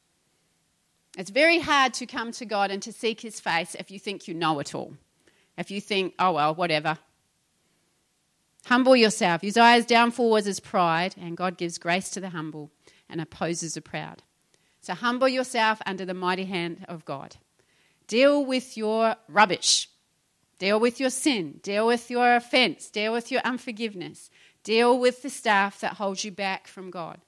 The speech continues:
Because he's not been, he's not holding himself back from you, but you can separate yourself from him by holding stuff in the way. So much clutter in our hearts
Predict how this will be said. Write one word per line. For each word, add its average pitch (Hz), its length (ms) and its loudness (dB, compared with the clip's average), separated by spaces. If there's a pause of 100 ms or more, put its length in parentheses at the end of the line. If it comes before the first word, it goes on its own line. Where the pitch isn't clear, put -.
(680)
Because 214 300 -10
he's 277 280 -4
not 277 240 -2
been, 220 320 -6
he's 269 400 -6
not 262 220 -2
holding 226 280 -2
himself 226 600 -6
back 262 260 -4
from 247 220 -14
you, 285 260 -4 (320)
but 170 160 -2
you 214 180 -8
can 214 200 -12
separate 202 640 -6
yourself 175 420 -10
from 175 180 -14
him 185 260 -10
by 170 160 -6
holding 185 420 -12
stuff 175 400 -8
in 175 160 -10
the 165 80 -10
way. 156 360 -8 (120)
So 247 340 -2
much - 280 -4
clutter 226 340 -2
in 185 80 -2
our 180 100 -4
hearts 180 460 -4